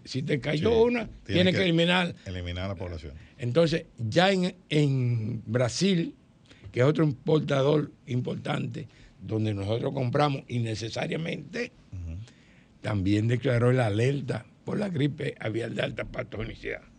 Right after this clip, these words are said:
Speaker 1: Por tanto, nosotros tenemos una amenaza real por la voracidad que tienen esta gente de importar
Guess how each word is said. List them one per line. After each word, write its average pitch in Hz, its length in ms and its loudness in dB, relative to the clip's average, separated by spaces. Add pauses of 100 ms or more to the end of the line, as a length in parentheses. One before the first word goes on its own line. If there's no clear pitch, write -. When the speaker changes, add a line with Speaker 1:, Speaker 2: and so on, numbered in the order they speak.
(680)
Speaker 1:
Por 113 200 -2
tanto, 147 380 2
nosotros 139 360 0
tenemos 156 340 2
una 165 160 2
amenaza 151 460 2
real 131 600 0 (500)
por 123 180 4
la 120 80 6
voracidad 117 640 2
que 170 100 -2
tienen 160 280 0
esta 160 220 0
gente 160 280 0
de 131 120 -4
importar 131 540 -2